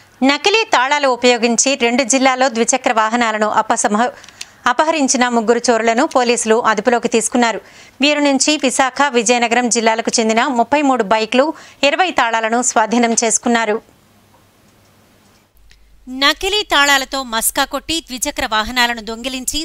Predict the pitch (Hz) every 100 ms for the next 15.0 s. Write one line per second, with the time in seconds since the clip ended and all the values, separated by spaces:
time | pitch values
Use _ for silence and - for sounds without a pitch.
0 | - 269 269 294 320 320 247 233 269 262
1 | 233 220 254 247 240 220 247 233 233 262
2 | 269 294 320 - - - 269 311 359 392
3 | 359 302 247 247 - 254 226 226 - 226
4 | - - - - - 269 285 330 349 277
5 | 233 262 214 247 277 277 240 233 226 254
6 | 233 240 233 247 262 247 240 226 233 233
7 | 254 240 262 339 - - - - 302 262
8 | 403 392 349 330 - 285 269 262 269 269
9 | 262 247 254 302 320 262 247 254 233 294
10 | 277 233 254 247 226 214 220 240 233 -
11 | - - - - 330 359 392 359 339 277
12 | 277 - 262 247 302 302 - 269 269 247
13 | 240 247 254 247 240 254 269 - - -
14 | 311 311 381 339 339 247 254 247 240